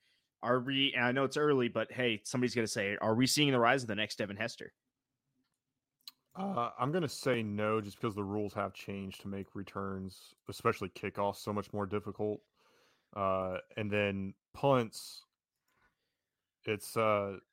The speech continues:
Speaker 2: punt, punt is kinda just a coin toss. You know, will it eventually land on the side and somebody get that return for a touchdown? Punts are just a wild card, really. Uh, what I will say, though, is that the talent, and I've been saying it for a little bit,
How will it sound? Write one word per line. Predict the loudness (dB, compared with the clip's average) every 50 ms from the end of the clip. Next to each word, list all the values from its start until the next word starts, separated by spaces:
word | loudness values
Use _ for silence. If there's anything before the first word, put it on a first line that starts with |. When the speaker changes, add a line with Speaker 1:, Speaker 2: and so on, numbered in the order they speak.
| _ _ _ -20 -14 _
Speaker 2:
punt, | 2 4 4 4 0 -6
punt | 2 2 4 4
is | 4 0
kinda | 0 2 2 4 2 2
just | 0 -2 -6 -6 -6 -10 -16 _ -10 -10
a | -10 -10
coin | -10 -10 -4 -2 -2 -2 -2
toss. | -4 -8 -8 -8 -8 -10 -14 -18 -20 -20 _ _ _ _ _ _ _ _ _ -8
You | -2
know, | -2 -2
will | 0 2 4 6 6 6
it | 4 2
eventually | 2 0 -2 -2 -2 -2 -2 -2
land | -2 -2 0 0 2 2 2 2 2
on | 2 0 0
the | -2 -6
side | -4 2 4 6 6 6 6 4
and | 2 -4 -6 -8 -10 -8
somebody | -6 -4 -2 -2 -2 -4
get | -4 -4 -4 -4 -4 -2
that | -4 -4 -4 -4
return | -6 -8 -8 -4 -4 -2 -4 -2
for | -6 -8
a | -8 -6
touchdown? | -8 -10 -10 -8 -12 -14 -12 -4
Punts | -4 -4 -4 -4
are | -8 -8
just | -8 -8 -10 -10
a |
wild | -8 -6 -6 -6 -8 -8
card, | -8 -8 -8 -6 -6
really. | -6 -4 -2 -2 -4 -6 _ _ _ _ _ _ _ _ _ _ _ _ _ 0
Uh, | 4 4 4 4
what | 4 6 8
I | 8 8
will | 8 6 4 4
say, | 2 2 2 4 4 4
though, | 4 6 6 6 6 6 4
is | 2 -2 -4 -6 -4
that | -2 0 2 2 2 2 0 -2 -6 _ _ _ _ _ _ _ _ _ _ _ _ _ _ _ _ _ _ _ _ _ _ _ _ _ _ _ _ _ _ -16
the | -6 -6 -6
talent, | -6 -2 0 0 0 0 0 0
and | 0 0
I've | 0 0 0
been | -2 -6 -6
saying | -4 -6 -6 -6
it | -8 -8
for | -8 -8
a | -8 -6
little | -8 -8 -10
bit, | -10 -10 -14 -16